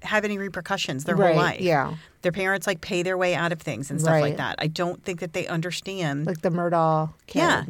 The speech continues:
Speaker 1: exactly, exactly. I
Speaker 2: Yeah.
Speaker 1: don't think they understand cause and effect. I don't think they do. So.
Speaker 2: Yeah, I mean, you're probably right.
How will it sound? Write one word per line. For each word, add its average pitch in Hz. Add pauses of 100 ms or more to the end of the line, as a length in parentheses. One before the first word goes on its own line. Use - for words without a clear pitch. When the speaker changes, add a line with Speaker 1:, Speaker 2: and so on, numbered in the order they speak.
Speaker 1:
exactly, 185
exactly. 196
I 175
Speaker 2:
Yeah. 165
Speaker 1:
don't 160
think 208
they 220
understand 196
cause 185
and 175
effect. 165 (120)
I 180
don't 180
think 185
they 185
do. 180 (160)
So. 214
Speaker 2:
Yeah, 226
I 208
mean, 208
you're 196
probably 190
right. 156